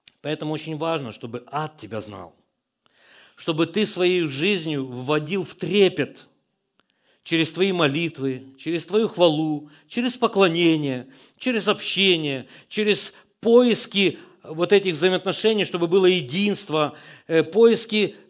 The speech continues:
каких-то нормальных христианских отношений. Через это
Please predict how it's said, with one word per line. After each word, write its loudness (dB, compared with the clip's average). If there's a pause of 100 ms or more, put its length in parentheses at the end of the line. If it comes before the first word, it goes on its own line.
каких-то -2
нормальных 2
христианских 2 (420)
отношений. 0
Через 0
это 2